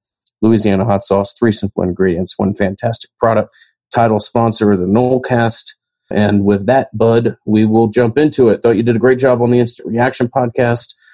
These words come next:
A lot of the stuff that, you know, you and I would, would normally have on an outline for something like this, quite honestly, was covered in the Instant. Uh, we'll jump into this, kind of note things that we, uh, maybe saw different in a rewatch or something that stood out that didn't immediately pop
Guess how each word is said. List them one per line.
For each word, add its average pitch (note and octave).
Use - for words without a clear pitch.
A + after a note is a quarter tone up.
A G#2+
lot A2+
of G#2
the G#2
stuff A2
that, G2
you G2
know, F#2+
you G2+
and G2
I G2
would, F#2+
would G2+
normally A2
have G#2+
on G2
an F#2
outline A2+
for A2
something A2
like G#2+
this, A2
quite G#2+
honestly, G#2
was F#2
covered A2
in A2+
the A2
Instant. A2
Uh, F#2
we'll G#2
jump G#2
into G#2
this, G#2
kind G#2
of F#2+
note G#2
things G#2
that F#2+
we, G2
uh, G2
maybe A2
saw G#2
different A#2
in A2
a G#2
rewatch A2
or F#2
something G2+
that D#2+
stood G#2
out F#2+
that F#2
didn't F2+
immediately F#2
pop F#2+